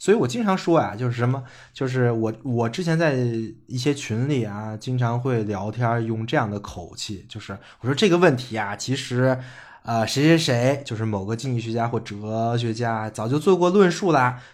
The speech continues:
这个现象在，在谁谁谁那里叫什么什么什么，所以呢，你只要什么什么什么就可以什么什么什么，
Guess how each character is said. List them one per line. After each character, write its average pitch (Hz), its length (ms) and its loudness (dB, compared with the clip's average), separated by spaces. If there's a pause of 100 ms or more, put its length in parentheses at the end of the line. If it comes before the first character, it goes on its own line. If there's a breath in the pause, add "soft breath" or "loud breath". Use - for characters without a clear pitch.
这 160 140 0
个 156 80 6
现 160 240 2
象 135 280 2
在， 120 520 0
在 147 180 -2
谁 143 200 2
谁 170 100 4
谁 139 160 2
那 147 380 4
里 101 460 -4
叫 147 280 8
什 117 120 -2
么 113 140 0
什 120 100 -2
么 113 120 0
什 117 120 -4
么， 107 260 -4 (260 loud breath)
所 143 240 6
以 185 140 8
呢， 135 400 6 (240 loud breath)
你 117 160 0
只 120 160 0
要 113 180 4
什 123 160 0
么 160 80 6
什 160 120 0
么 127 120 2
什 117 140 -2
么 117 120 0
就 123 80 0
可 123 140 2
以 113 60 2
什 113 120 -2
么 113 120 0
什 110 120 -4
么 110 80 -2
什 107 140 -4
么， 98 220 -8